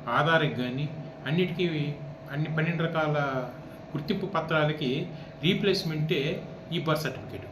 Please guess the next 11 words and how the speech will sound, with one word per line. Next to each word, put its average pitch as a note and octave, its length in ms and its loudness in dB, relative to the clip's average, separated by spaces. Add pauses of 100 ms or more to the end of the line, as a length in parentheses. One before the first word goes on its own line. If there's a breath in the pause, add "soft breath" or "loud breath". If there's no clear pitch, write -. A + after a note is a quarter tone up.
(140)
ఈ D3 40 0
ఒక్క D#3+ 220 -2
బర్త్ D3 240 -2
సర్టిఫికేట్ F#3+ 320 4
కానీ D3+ 140 2
ఉంటే D3 500 0 (300 loud breath)
పన్నెండు F3 260 4
గుర్తింపు F3+ 400 0
పత్రాలు D#3 380 0
లేకపోయినా E3+ 540 2
కానీ D3+ 440 0